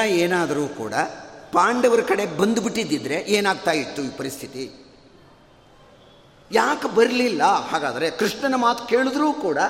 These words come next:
ಕರ್ಣ ಪಾಂಡವರ ಕಡೆ ಬರದಲೇ ಇರೋಕ್ಕೆ ಕಾರಣ ಏನು? ಇಂಥ ಸಂದರ್ಭದಲ್ಲಿ ಮಧ್ವಾಚಾರ್ಯರ ತಾತ್ಪರ್ಯ ನಿರ್ಣಯ, ಇನ್ಯಾರೂ ಇದಕ್ಕೆ ಉತ್ತರ ಕೊಡಲ್ಲ. ರಿಸರ್ಚ್ ಗ್ರಂಥ ಮಹಾಭಾರತ ತಾತ್ಪರ್ಯ ನಿರ್ಣಯ, ಇದೊಂದು ಅಂಶ ತಗೊಂಡು ಸರ್,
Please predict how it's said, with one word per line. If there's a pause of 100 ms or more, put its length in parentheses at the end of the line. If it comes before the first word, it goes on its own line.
(280)
ಕರ್ಣ
ಪಾಂಡವರ
ಕಡೆ
ಬರದಲೇ
ಇರೋಕ್ಕೆ
ಕಾರಣ
ಏನು? (580)
ಇಂಥ (120)
ಸಂದರ್ಭದಲ್ಲಿ (220)
ಮಧ್ವಾಚಾರ್ಯರ
ತಾತ್ಪರ್ಯ
ನಿರ್ಣಯ, (360)
ಇನ್ಯಾರೂ
ಇದಕ್ಕೆ
ಉತ್ತರ
ಕೊಡಲ್ಲ. (320)
ರಿಸರ್ಚ್
ಗ್ರಂಥ (380)
ಮಹಾಭಾರತ
ತಾತ್ಪರ್ಯ
ನಿರ್ಣಯ, (680)
ಇದೊಂದು
ಅಂಶ
ತಗೊಂಡು
ಸರ್,